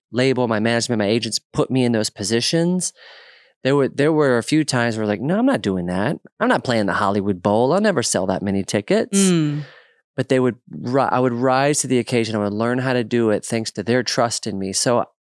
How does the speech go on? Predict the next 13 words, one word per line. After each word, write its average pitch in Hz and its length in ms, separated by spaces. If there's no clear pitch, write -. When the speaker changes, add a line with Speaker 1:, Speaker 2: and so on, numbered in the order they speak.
Speaker 1:
through 190 280
the 151 100
years, 180 420
through 135 160
experience, 156 800
I 123 80
became 156 280
a 147 40
better 135 200
performer 131 460
and 117 340
learned 131 500
to 113 440